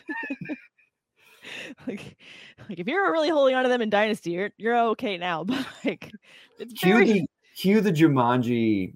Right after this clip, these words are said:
Speaker 2: meme of Robin Williams, R I P, of course, um,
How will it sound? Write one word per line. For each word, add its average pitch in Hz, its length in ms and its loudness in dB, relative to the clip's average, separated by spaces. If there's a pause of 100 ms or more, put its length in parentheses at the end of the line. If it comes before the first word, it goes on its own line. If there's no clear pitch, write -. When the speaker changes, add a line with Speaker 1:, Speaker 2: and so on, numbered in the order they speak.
Speaker 2:
meme 82 680 -4
of 95 300 -6
Robin 98 380 2
Williams, 82 840 -6
R 87 180 -4
I 80 100 -8
P, 85 220 -6
of 76 120 -12
course, 82 280 -12 (300)
um, 82 500 -10